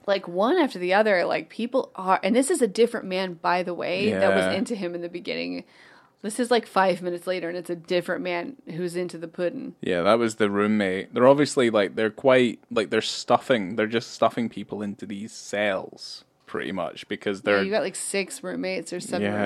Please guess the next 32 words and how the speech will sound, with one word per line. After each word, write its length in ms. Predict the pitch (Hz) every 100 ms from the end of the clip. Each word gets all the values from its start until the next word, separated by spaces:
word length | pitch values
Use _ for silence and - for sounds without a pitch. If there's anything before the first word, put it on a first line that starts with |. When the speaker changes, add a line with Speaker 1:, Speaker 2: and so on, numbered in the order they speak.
| -
Speaker 1:
roommates 180 | -
in 140 | 185 180
one 240 | 180 180
area. 500 | 185 180 180 180 185
Speaker 2:
And 100 | 226
they're 60 | 214
trying 260 | - 123
to 60 | 123
dig 320 | 110 113 104
further 420 | - 110 107 101
into 320 | 101 101 95 98
the, 280 | 98 101 -
into 320 | 110 113 110
the 100 | 107
prison 460 | 98 113 104 98 98
so 120 | -
they 140 | 95 92
can 220 | 98 95
create 400 | - 101 101 95
more 240 | 92 95
floors 800 | 92 - - 107 104 101 92 95
so 180 | - 98
that 240 | 107 107 - _ _ - - -
obviously 400 | 98 101 92 98
they 140 | 98
can 160 | 92 98
get 180 | 95 90
more 180 | 90 92
prisoners 540 | - 95 92 92 92
in 220 | 92 92
and 160 | 90 92
stuff 220 | - -